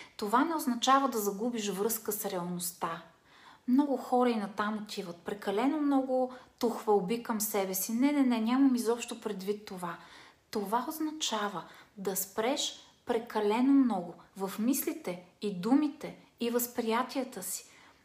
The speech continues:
Да търсиш единствено нещата, които да клъвнеш мислено. Защото те няма да поставят тебе на по-високо ниво, както сме си говорили много пъти. Остави хората да изживяват тяхната си легенда.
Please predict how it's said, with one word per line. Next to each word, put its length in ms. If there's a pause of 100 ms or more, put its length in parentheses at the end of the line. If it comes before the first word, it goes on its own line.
Да 200
търсиш 960
единствено 800 (200)
нещата, 580
които 300
да 220
клъвнеш 580
мислено. 560 (360)
Защото 460
те 120
няма 360
да 140
поставят 520
тебе 220
на 160
по-високо 600
ниво, 240
както 360
сме 180
си 160
говорили 440
много 280
пъти. 360 (420)
Остави 380
хората 680 (340)
да 100
изживяват 580 (240)
тяхната 540
си 220
легенда. 520